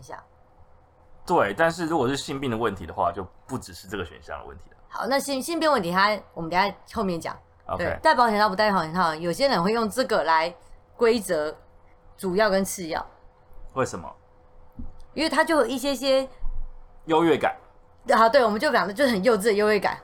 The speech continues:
Speaker 2: 很幼稚欸，这超幼稚的。
Speaker 1: 对，可是就是这种荒谬，
Speaker 2: 成熟点好吗？
Speaker 1: 我就讲那个规-，规则点就是很荒谬。
Speaker 2: 你都已经理性到这个，你在意这个小不拉几的事情冲啥？
Speaker 1: <laughs> 对，可是，呃，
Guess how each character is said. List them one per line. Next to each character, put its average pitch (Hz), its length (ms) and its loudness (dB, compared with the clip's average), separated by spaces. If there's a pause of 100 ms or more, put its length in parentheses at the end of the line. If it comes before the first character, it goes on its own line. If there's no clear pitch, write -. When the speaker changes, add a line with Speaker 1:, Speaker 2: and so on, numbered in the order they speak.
Speaker 2:
很 113 140 -4
幼 151 160 2
稚 123 160 -8
欸， 104 180 -4
这 113 80 -10
超 135 160 2
幼 131 160 4
稚 104 100 -8
的。 113 40 -6
Speaker 1:
对， 233 180 2
可 226 100 -4
是 311 180 0
就 311 120 -2
是 302 120 0
这 285 120 6
种 170 80 4
荒 220 160 8
谬， - 40 8
Speaker 2:
成 - 0 -
熟 - 20 6
点 254 80 8
好 - 60 6
吗？ - 40 8
Speaker 1:
我 - 60 8
就 - 60 4
讲 254 160 6
那 339 120 6
个 - 60 0
规-， 330 240 2
规 349 220 2
则 269 180 6
点 220 200 4
就 269 140 2
是 294 140 4
很 254 160 4
荒 247 240 6
谬。 - 0 -
Speaker 2:
你 240 80 6
都 262 60 8
已 208 60 6
经 214 100 0
理 127 80 2
性 160 140 -10
到 180 160 4
这 156 60 -2
个， 151 160 -2
你 104 160 -8 (400)
在 185 140 0
意 185 60 2
这 175 80 0
个 180 40 0
小 117 220 0
不 110 80 2
拉 139 120 6
几 156 60 -4
的 143 40 -2
事 - 80 -14
情 110 160 -6
冲 120 240 -4
啥？ 80 180 -6 (480)
Speaker 1:
<laughs> - 480 -16
对， 302 180 2
可 269 120 2
是， 320 260 -2 (380)
呃， 196 520 2